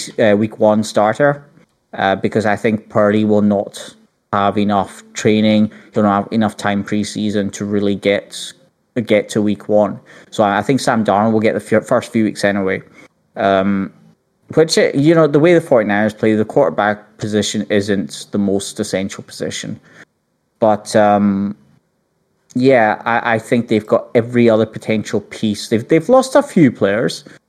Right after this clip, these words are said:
Um, you know, they're, they're, they're maybe not quite as stacked as they were last year, but they still have the, the proper core. And,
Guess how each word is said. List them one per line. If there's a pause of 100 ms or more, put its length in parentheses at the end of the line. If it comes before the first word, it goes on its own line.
(180)
Um, (520)
you
know,
they're,
they're,
they're
maybe
not
quite
as
stacked
as
they
were
last
year,
but
they
still
have
the, (280)
the
proper
core.
And,